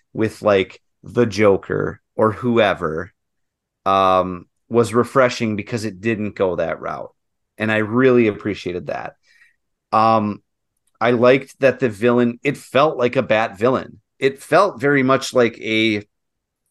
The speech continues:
a version of the Joker or a Joker-esque villain without it being the Joker and without it being a ripoff of the Joker. But it felt like it,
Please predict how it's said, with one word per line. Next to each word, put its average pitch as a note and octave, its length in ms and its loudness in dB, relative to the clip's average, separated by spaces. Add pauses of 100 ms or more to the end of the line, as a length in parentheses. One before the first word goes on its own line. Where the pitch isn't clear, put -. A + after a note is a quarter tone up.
(2000)
a C3 100 2
version E3 540 2
of F3 260 4
the F#3+ 100 4
Joker G3 540 2
or B2 180 6
a A#2 120 2
Joker-esque A#2+ 680 0
villain C3+ 400 0
without C3+ 360 4
it C#3 160 2
being A#2+ 240 2
the A2+ 80 0
Joker F#2+ 400 0
and G#2+ 180 -2
without C#3 320 0
it C#3 100 -6
being B2 200 -2
a G2+ 40 -2
ripoff G#2+ 520 0
of E2+ 100 -12
the G2+ 100 -8
Joker. F2+ 380 -4
But G2+ 160 -4
it G2+ 160 -4
felt C3+ 300 0
like B2 240 0
it, G#2+ 160 -2